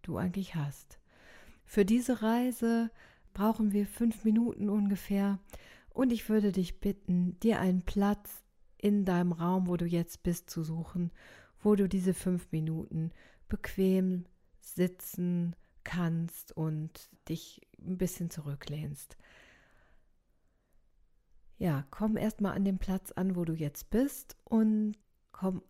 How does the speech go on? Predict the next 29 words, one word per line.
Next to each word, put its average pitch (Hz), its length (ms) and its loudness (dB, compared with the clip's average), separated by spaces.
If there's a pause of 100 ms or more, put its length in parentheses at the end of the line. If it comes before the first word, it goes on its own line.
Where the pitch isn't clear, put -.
auch 180 440 0
mal 165 360 -2
bei 156 120 -2
deinem 147 320 -2
Atem - 440 -4
an. 170 360 -2 (760)
Hör 180 160 2
mal 175 280 0
auf - 180 -10
deinen 151 340 -4
Atem, 165 680 -4
wie 160 80 -6
der 156 120 -6
kommt 160 360 -8
und 147 200 -10
geht. 185 640 -4 (600)
Fühl 175 600 -2 (120)
Ein- 160 340 0
und - 220 -6
Ausatmung 160 1120 -6 (920)
und 220 300 -2
achte 175 320 -4
mal 151 260 -2
ein 151 140 -4
paar 151 540 -2
Sekunden 147 640 -8
lang, 135 340 -6
ein 147 120 -6
paar 165 540 -2